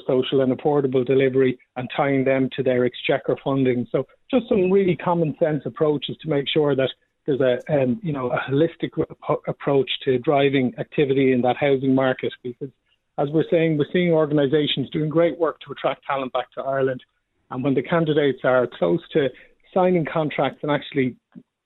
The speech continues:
confronting the reality of trying to find rental, uh,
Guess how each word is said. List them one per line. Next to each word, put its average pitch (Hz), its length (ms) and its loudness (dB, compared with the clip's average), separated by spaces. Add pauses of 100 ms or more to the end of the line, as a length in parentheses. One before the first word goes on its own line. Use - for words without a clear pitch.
confronting 151 560 -2
the 131 80 2
reality 131 680 0 (140)
of - 140 -8
trying 147 240 0
to - 120 -10
find 135 220 0
rental, 139 480 0 (320)
uh, 120 220 -6